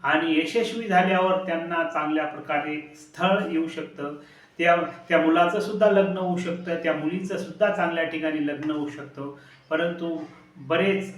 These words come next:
मुलं मुली कॉलेजात शिकत असताना अभ्यास करण्याचा सोडून देतात आणि एकच पर्याय शोधतात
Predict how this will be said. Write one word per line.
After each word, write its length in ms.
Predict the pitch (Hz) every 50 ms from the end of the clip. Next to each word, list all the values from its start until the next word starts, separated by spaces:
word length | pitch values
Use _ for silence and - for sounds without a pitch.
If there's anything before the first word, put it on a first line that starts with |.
| - -
मुलं 360 | 151 160 170 180 175 165 160
मुली 560 | 156 156 156 156 156 160 160 - - - - _ _ _ _ _ _ _ _ _ _ _ _ _ _ _ _ -
कॉलेजात 480 | 156 147 147 147 160 151 170 170 170 - -
शिकत 400 | - - 185 180 220 - - 185
असताना 760 | 170 - - - 165 160 156 156 151 147 151 151 151 156 151 - - - - - _ _ _ _ _ _ _ _ _ _ _ _ _ _
अभ्यास 720 | - 135 135 - - 175 180 180 180 - - - - - - - - - - _ _ _ - - - - - _ _ - -
करण्याचा 500 | - 165 160 156 156 160 160 - 175 156
सोडून 320 | - 185 185 190 202 202 196
देतात 440 | 190 175 - 175 165 160 - - - - - - -
आणि 300 | 160 147 156 165 165 160
एकच 400 | 165 170 170 - 190 180 180 -
पर्याय 340 | 165 156 151 151 156 151 156
शोधतात 560 | 151 151 143 139 139 139 - 139 135 139 139